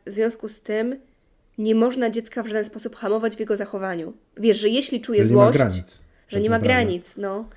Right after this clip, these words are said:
Speaker 1: Że jeśli ono czuje złość, to, no, to ją ma prawo przeżywać i może w tym momencie rzucać, czym
Speaker 2: Pobić
Speaker 1: popadnie.
Speaker 2: cały, cały plac zabaw, wszystkie dzieci.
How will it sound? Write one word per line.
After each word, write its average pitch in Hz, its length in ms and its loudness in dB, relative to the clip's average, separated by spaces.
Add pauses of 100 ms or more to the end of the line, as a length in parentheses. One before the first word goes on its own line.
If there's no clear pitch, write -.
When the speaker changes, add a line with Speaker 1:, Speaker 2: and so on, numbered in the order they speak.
Speaker 1:
Że 220 120 2
jeśli 240 180 0
ono 233 180 0
czuje 226 260 -2
złość, 220 400 0
to, 214 680 0
no, 226 120 2
to 240 100 4
ją 233 100 6
ma 233 180 4
prawo 240 260 0
przeżywać 226 680 -2
i 220 60 -4
może 220 240 -2
w 220 40 -18
tym 214 140 -8
momencie 202 760 -4
rzucać, 175 480 -8
czym - 100 -20
Speaker 2:
Pobić 123 260 2
Speaker 1:
popadnie. 117 380 0
Speaker 2:
cały, 107 220 -6
cały 117 260 0
plac 110 220 -2
zabaw, 101 400 -4
wszystkie - 340 -10
dzieci. 101 440 -8